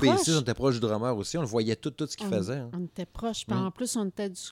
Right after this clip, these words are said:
Speaker 2: côté de Matt Bellamy cette, cette fois-là.
Speaker 1: La première fois, tu parles ?
Speaker 2: Ouais,
Speaker 1: Ok,
Speaker 2: la
Speaker 1: ok, ok,
Speaker 2: première
Speaker 1: ok.
Speaker 2: fois.
Speaker 1: Ouais, ouais. Ok, ok.
Speaker 2: Mais là, on était comme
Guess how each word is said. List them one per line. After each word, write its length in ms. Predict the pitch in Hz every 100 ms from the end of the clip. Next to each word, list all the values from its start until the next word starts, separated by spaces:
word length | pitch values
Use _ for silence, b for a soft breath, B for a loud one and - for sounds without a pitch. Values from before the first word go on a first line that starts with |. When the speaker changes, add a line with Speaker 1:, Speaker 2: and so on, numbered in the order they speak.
| -
Speaker 2:
côté 380 | 214 196 233 214
de 120 | 214
Matt 220 | 208 208
Bellamy 480 | 208 220 226 233 233
cette, 240 | - - 185 175 170 175
cette 280 | 165 - 175
fois-là. 340 | - 180 165 - _ _ _ -
Speaker 1:
La 80 | 104
première 240 | 113 104
fois, 140 | 143
tu 100 | -
parles ? 180 | - 101
Speaker 2:
Ouais, 140 | 208 -
Speaker 1:
Ok, 140 | 104 143
Speaker 2:
la 60 | 131
Speaker 1:
ok, 40 |
ok, 40 | 107
Speaker 2:
première 300 | 220 214 98
Speaker 1:
ok. 60 |
Speaker 2:
fois. 120 | 92 -
Speaker 1:
Ouais, 0 | 90
ouais. 60 | - -
Ok, 80 | 82
ok. 60 | 80 - B B B _ -
Speaker 2:
Mais 280 | 190 185 185
là, 260 | 233 294 _ _ _ -
on 120 | 190
était 240 | 190 - -
comme 220 | 247